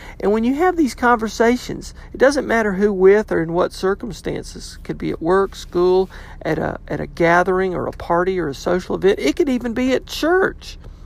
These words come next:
When you come up and you talk to somebody, like, let's say, a visitor at church, if you're self-conscious when you do that,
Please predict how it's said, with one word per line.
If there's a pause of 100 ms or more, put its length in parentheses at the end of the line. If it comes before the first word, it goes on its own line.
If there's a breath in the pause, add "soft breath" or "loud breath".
(1800 loud breath)
When
you
come
up
and
you
talk
to
somebody,
like,
let's
say,
a
visitor
at
church, (1800 loud breath)
if
you're
self-conscious
when
you
do
that,